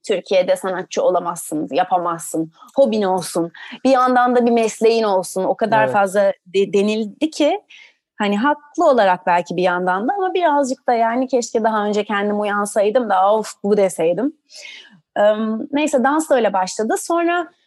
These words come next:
Speaker 1: e, caz dans, e, bale, modern böyle bazı teknikler, farklı hocalardan eğitim aldık.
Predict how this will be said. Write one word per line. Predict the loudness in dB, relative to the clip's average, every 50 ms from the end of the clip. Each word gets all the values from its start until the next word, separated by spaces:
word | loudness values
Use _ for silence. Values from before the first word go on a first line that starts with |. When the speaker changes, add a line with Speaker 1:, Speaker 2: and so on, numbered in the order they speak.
| _ _ _ _ _ _ -2
Speaker 1:
e, | 2 2
caz | 4 4 4 2 2 2
dans, | 0 0 0 -2 -4 -4 -8 -12 -16 -20 _ _ 0 2
e, | 2 2 2 2 2 4
bale, | 4 4 6 4 4 4 4 2 2 0 -4 -8 _ _ _ -4 -2
modern | 0 0 2 2 0 0 0 -2 -2 -2 -2 -2 0
böyle | 0 0 2 0 0 0
bazı | 0 0 0 0 0 0 0 0 0 -2 -2
teknikler, | -6 -6 -4 -4 -6 -6 _ -4 -4 -2 -2 -2 -2 -4 -4
farklı | -4 -4 -4 -4 -2 -2 -2
hocalardan | 0 0 0 0 2 2 2 2 2 0 -2 -2
eğitim | -4 -6 -6 -6 -4 -4 -2
aldık. | -2 -2 -2 0 0 0 0